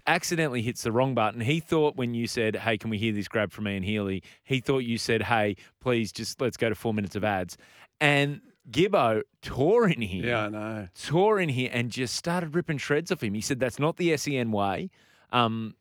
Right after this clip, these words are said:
Speaker 1: I didn't know, and this is something I've learnt now contractually, he's allowed to beat Tommy. <laughs> I mean
Speaker 2: Well,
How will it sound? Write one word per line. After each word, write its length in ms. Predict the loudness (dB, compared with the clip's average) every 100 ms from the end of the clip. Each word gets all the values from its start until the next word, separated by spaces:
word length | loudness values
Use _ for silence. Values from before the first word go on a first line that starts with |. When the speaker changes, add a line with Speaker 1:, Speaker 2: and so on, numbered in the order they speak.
| -4
Speaker 1:
I 120 | 0
didn't 280 | 2 2 -2
know, 500 | 0 2 2 2 -2 -8 -6
and 160 | 0
this 160 | 0 -2
is 120 | -4
something 320 | -2 -2 -2
I've 140 | -4 -2
learnt 240 | -4 -2
now 220 | -2 -2
contractually, 760 | -4 -6 -2 -2 -2 -4 -4 -4 -10 _ -6
he's 200 | -2 0
allowed 260 | 2 0
to 60 | -2
beat 480 | -6 -2 -2 -2 -8
Tommy. 320 | -2 0 0 -8 -12 -20 _ _ -20
<laughs> 580 | _ _ _ _ _ -8
I 100 | -2
mean 220 | -2 -2 0
Speaker 2:
Well, 320 | 2 2 0